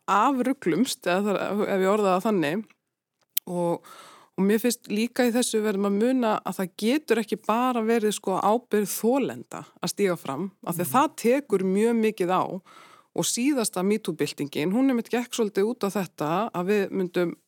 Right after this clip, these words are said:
Speaker 1: þokast áfram í samtalinu um það að, að gerendur tæki ekki dagskrárvaldið, að þeir væru að segja sögur þolenda, þetta er raunverulega eigin hegðun sem þeir bera ábyrgð á og þolendur sættu og gátu ekki stjórnað með neinum hætti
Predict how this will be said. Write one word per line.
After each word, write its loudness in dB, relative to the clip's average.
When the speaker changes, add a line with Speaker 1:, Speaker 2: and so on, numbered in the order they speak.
Speaker 1:
þokast -2
áfram -8
í -6
samtalinu -4
um 0
það -6
að, 2
að 0
gerendur 2
tæki -2
ekki -6
dagskrárvaldið, -4
að -10
þeir 0
væru -2
að -4
segja 0
sögur 0
þolenda, 0
þetta -6
er -4
raunverulega -2
eigin 0
hegðun 0
sem -8
þeir 0
bera -2
ábyrgð -4
á 0
og -2
þolendur -2
sættu -2
og -8
gátu 0
ekki -4
stjórnað -2
með 0
neinum 0
hætti -2